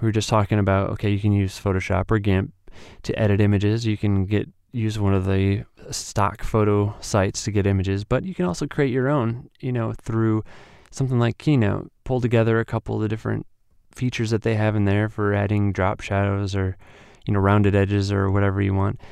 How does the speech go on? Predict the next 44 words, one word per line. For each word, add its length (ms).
Probably 420
even 420
some 200
stock 380
images 400
that 220
you 160
would 80
have 240
within 300
the 120
software. 800
And 220
then 160
go 80
ahead 200
and 120
export 460
it 100
as 160
a 160
J 240
peg 360
or, 300
you 80
know, 140
a 60
J 260
P 420
G 460
file. 420
And 180
you 60
could 160
use 140
that 160
in 80
your 100
website. 500
So 280
just, 500
you 100
know, 140
another, 380